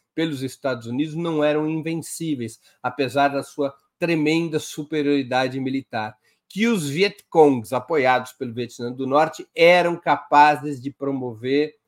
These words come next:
ataques, eh, potentes contra os norte-americanos e os sul-vietnamitas. Quebrou o mito da invencibilidade do exército norte-americano, provocando muitas mortes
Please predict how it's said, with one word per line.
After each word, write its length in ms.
ataques, 1200
eh, 240
potentes 1000
contra 680
os 180
norte-americanos 1000
e 40
os 140
sul-vietnamitas. 1040
Quebrou 560
o 100
mito 800
da 140
invencibilidade 1400
do 160
exército 720
norte-americano, 840
provocando 720
muitas 880
mortes 720